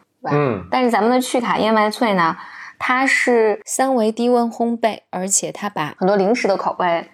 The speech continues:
Speaker 2: 融入了燕麦脆，所以虽然是平淡无奇的燕麦，但是非常好吃。
Speaker 1: 我说一下我吧，我，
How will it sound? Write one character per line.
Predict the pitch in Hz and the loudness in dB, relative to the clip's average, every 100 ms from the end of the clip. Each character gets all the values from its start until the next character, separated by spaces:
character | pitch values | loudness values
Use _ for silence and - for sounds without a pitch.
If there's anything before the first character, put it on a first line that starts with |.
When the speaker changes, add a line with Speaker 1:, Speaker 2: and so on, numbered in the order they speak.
| _ - | _ -2
Speaker 2:
融 | 175 175 196 | 0 2 2
入 | 233 196 | 4 4
了 | 180 | 2
燕 | 180 | 2
麦 | 180 170 | 0 -2
脆， | - - - - _ _ - - | -4 -4 -4 -6 _ _ -20 -6
所 | 233 | 0
以 | 262 247 233 - - | 2 2 0 -8 -18
虽 | - 277 | -2 0
然 | 269 | 2
是 | 277 | 0
平 | 254 202 196 | 0 0 2
淡 | 262 202 | 2 0
无 | 190 | 0
奇 | 220 - 180 | -2 -2 0
的 | 190 180 156 - _ | 2 0 -2 -10 _
燕 | 226 254 202 | 0 0 2
麦， | 220 214 175 | 2 0 0
但 | 220 | 0
是 | 214 - 359 | 0 0 0
非 | 262 | 0
常 | 226 214 | 0 -2
好 | 170 | -4
吃。 | - 208 202 | -4 -2 0
Speaker 1:
我 | 160 | 2
说 | 180 | 2
一 | |
下 | 226 | 2
我 | 139 98 | 0 0
吧， | 101 | 0
我， | 113 | 2